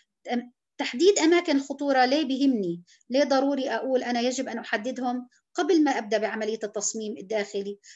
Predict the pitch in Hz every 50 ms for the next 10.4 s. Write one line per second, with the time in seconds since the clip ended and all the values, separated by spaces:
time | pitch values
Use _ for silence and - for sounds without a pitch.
0 | _ _ - 220 240 240 220 214 233 247 262 294 302 302 262 240 247 226 214 -
1 | - - - - 214 226 277 302 311 220 - 202 208 220 254 302 285 285 247 233
2 | 233 - 247 - 262 247 233 233 220 208 226 - - 208 196 - 202 208 202 -
3 | 226 240 240 269 269 262 262 269 269 - - - - _ _ - 254 262 262 240
4 | 233 233 - - 240 269 - 262 - - 214 - - 226 220 214 220 220 247 247
5 | 233 233 220 214 226 226 226 240 247 254 247 240 214 - 208 - - 214 - -
6 | 269 285 277 302 311 320 311 - - - - _ - 208 233 247 240 - - 359
7 | 359 349 302 254 269 262 247 - 247 254 247 233 233 226 226 226 214 226 220 208
8 | 202 214 - 202 202 160 165 156 175 175 - - - - _ _ _ _ _ _
9 | _ _ - 208 208 233 240 254 247 - - - _ - 254 247 247 254 254 247
10 | 262 269 - 208 180 175 180 180